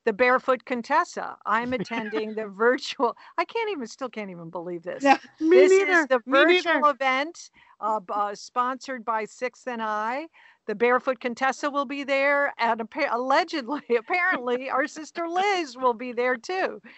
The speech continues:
Speaker 1: So I don't wanna miss that. I think you can still sign up for it. And when you do, uh, you, uh, also can get, uh, when you purchase a ticket, you can get a signed copy of the book. So
Speaker 2: Yeah.
Speaker 1: new
Speaker 2: Y-
Speaker 1: book on comfort food. Okay, Liz,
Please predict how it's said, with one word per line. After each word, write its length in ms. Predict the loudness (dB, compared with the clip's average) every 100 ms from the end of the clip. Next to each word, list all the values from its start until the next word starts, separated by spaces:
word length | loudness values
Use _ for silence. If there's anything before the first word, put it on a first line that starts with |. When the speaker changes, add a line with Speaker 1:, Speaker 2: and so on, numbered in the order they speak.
| -20
Speaker 1:
So 200 | -6 0
I 120 | 2 2
don't 160 | 0
wanna 200 | 0 0
miss 260 | 0 -4 -2
that. 300 | 0 0 0
I 100 | -4
think 280 | -4 -8 -10
you 60 |
can 160 | -10 -10
still 280 | -6 -4 -4
sign 340 | -4 -4 -2
up 140 | -4 -4
for 300 | -4 -2 0
it. 100 | -4 _ _ _
And 200 | -8 -4
when 180 | -2 -2
you 140 | -4
do, 520 | -6 -6 -4 -4 -6 -2
uh, 340 | 0 2 0 -2
you, 220 | -6 -6
uh, 200 | -4 -6 -6
also 320 | -4 -4 -4 -8
can 180 | -8 -8
get, 280 | -6 -8 -8
uh, 160 | -6 -6
when 160 | -4 -8
you 60 | -4
purchase 380 | -6 -4 -8 -8
a 20 |
ticket, 320 | -10 -8 -8
you 100 | -10
can 100 | -10
get 180 | -6 -8
a 20 |
signed 280 | -6 -8 -6
copy 280 | -6 -4 -6
of 100 | -6
the 60 |
book. 300 | -4 -6 -6
So 300 | -14 -6 -4
Speaker 2:
Yeah. 240 | -2 0 -2 _ -8
Speaker 1:
new 120 | -2
Speaker 2:
Y- 40 | 0
Speaker 1:
book 180 | 0 -2
on 120 | -4 -4
comfort 360 | -6 -4 -10 -10
food. 260 | -12 -12 -16 _ -12 -6 0
Okay, 420 | 0 2 0 2
Liz, 360 | 4 4 4